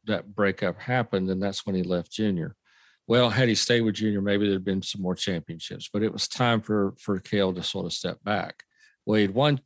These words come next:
three championships. So you're talking about Junior Johnson. Well, nobody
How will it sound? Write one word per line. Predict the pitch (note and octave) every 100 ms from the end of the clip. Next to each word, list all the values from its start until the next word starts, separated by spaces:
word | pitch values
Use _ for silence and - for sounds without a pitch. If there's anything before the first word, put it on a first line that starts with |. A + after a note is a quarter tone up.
| -
three | C3+
championships. | B2 - G2 F2+ F#2 E2+ - F2+ - - -
So | - G2+
you're | G2
talking | F#2 B2 A#2+ A#2
about | G#2 G2+ -
Junior | G#2+ G2
Johnson. | F2+ A#2 A#2+ G#2+ G2+
Well, | F#2+ G#2
nobody | A2 F#3 F#3 D3+ A#2 A2 A2